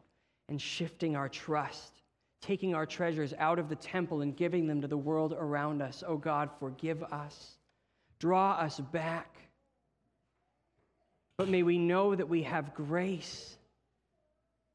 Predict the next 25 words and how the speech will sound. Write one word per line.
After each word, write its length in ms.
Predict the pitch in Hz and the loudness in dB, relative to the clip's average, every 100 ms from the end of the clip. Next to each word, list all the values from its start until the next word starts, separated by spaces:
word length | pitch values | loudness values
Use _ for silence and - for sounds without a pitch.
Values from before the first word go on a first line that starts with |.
| - | -6
that 140 | 170 | -2
when 180 | 175 190 | 2 4
we 140 | 180 | 4
waver, 400 | 170 175 196 180 | 4 4 2 2
we 140 | 165 165 | 2 0
can 180 | 175 160 | 2 0
repent 800 | 160 - - 208 208 208 - - _ _ _ _ _ _ | 0 -4 -4 0 -2 -4 -14 -18 _ _ _ _ _ _
and 160 | 160 160 | -4 -2
return 480 | 151 - 185 202 208 | -2 -4 -2 0 0
to 100 | 175 | 0
you 160 | 165 160 | 2 2
and 120 | 151 | 0
strengthen 540 | - - 196 202 180 | -4 -4 -2 -2 -2
our 140 | 160 147 | -2 -4
hands 440 | 185 180 180 170 | -4 -2 0 -2
in 140 | 156 | -4
dependence 540 | 147 147 - 190 190 175 | -6 -6 -4 -2 -2 -6
upon 280 | - 156 147 | -8 -6 -2
you 140 | 147 | -2
again, 380 | 143 165 170 165 | -2 -2 0 0
because 320 | 151 151 131 | -2 -4 -8
Jesus 400 | - 185 165 151 | -4 -2 -2 -8
Christ 480 | - 156 151 143 - - _ _ | -6 -4 -2 -4 -10 -20 _ _
never 440 | 131 139 143 135 135 | -6 -4 -2 -4 -8
wavered. 260 | 131 131 | -10 -14